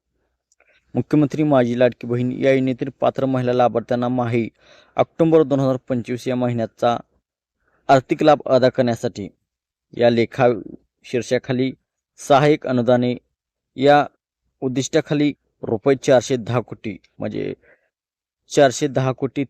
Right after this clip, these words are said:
तीस लाख इतका निधी प्रशासकीय विभाग म्हणून सचिव, महिला व बालविकास विभाग यांना अर्थसंकल्पीय निधी वितरण प्रणालीवर वितरित करण्यास शासन मान्यता देण्यात आली आहे.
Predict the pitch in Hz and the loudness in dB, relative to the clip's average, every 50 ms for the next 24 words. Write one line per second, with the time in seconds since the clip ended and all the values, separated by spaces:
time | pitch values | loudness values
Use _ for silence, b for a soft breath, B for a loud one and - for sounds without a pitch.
0 | - - 131 123 - - 123 120 113 _ _ - _ _ _ _ _ _ - 117 | -6 -8 -8 -6 -2 0 2 2 2 _ _ -20 _ _ _ _ _ _ -12 -12
1 | - - - 143 135 127 127 120 131 131 - - 127 - - 143 123 139 143 - | -8 -2 0 2 2 2 0 0 0 -2 -4 -4 -8 -4 -4 -4 -4 -4 -8 -2
2 | - 156 151 139 117 110 123 127 127 127 127 127 131 135 - _ _ _ b b | 0 0 2 2 2 2 2 2 2 0 0 0 -2 -4 -6 _ _ _ b b
3 | b b b b b _ _ _ - - 135 - - - 160 156 156 147 - _ | b b b b b _ _ _ -4 -4 -4 -4 0 0 2 2 2 0 -2 _
4 | - 127 127 131 127 123 127 135 135 120 123 120 123 123 120 117 - 127 123 - | -4 -2 0 0 2 4 4 4 2 4 4 4 4 4 2 0 0 -2 -2 -2
5 | 131 113 107 120 120 123 120 120 120 120 123 123 123 - _ _ _ - 131 127 | -8 -2 0 0 0 2 0 0 0 -2 -4 -6 -8 -10 _ _ _ -4 -4 -4
6 | 123 - 151 135 - 156 147 131 131 120 - - 139 139 135 127 117 123 127 123 | -4 -6 -10 -8 -6 -4 -4 -4 -4 -6 -4 -4 -2 0 0 -2 0 0 -2 -2
7 | - 123 117 123 120 - - 117 113 113 113 113 113 117 117 117 113 107 - - | -2 -4 -6 -6 -8 -8 -8 -6 -4 -2 -2 0 0 0 0 -2 -4 -6 -8 -8
8 | 107 113 104 _ _ - 120 113 107 107 110 - - - - 120 110 - - 123 | -8 -8 -10 _ _ -8 -8 -6 -6 -6 -8 -8 -10 -10 -6 -6 -6 -6 -6 -6
9 | 123 123 120 117 113 107 104 101 - 113 110 107 - _ _ _ _ _ _ _ | -6 -4 -4 -4 -4 -4 -6 -4 -2 -2 -2 -4 -6 _ _ _ _ _ _ _
10 | _ - 104 104 92 113 107 107 92 - 92 95 90 98 95 92 85 90 | _ -16 -12 -4 -2 -2 -2 -2 -4 -6 -8 -6 -6 -6 -8 -8 -10 -16